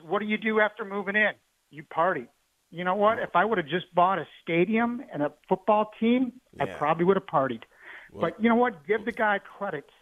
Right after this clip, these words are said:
Speaker 2: Yeah.
Speaker 1: for
Speaker 2: Well, tha-
Speaker 1: working his butt off to get to that
Speaker 2: Yeah.
Speaker 1: point.
Speaker 2: Well, thank you, Rob. Appreciate you, man.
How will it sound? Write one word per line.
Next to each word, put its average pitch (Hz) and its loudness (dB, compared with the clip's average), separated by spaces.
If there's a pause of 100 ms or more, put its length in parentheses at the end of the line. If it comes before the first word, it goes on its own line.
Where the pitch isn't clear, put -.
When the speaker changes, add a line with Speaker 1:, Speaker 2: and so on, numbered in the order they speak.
(340)
Speaker 2:
Yeah. 80 -16 (120)
Speaker 1:
for 180 -2
Speaker 2:
Well, 175 2
tha- 202 -4
Speaker 1:
working 220 -10
his 165 -8
butt 185 2
off 165 2
to - -14
get 165 -8
to 151 -8
that 147 -2
Speaker 2:
Yeah. - -18
Speaker 1:
point. 135 -8 (640)
Speaker 2:
Well, 95 -12
thank 156 -6
you, 160 -4
Rob. 143 0
Appreciate 160 -6
you, 123 -6
man. 123 -8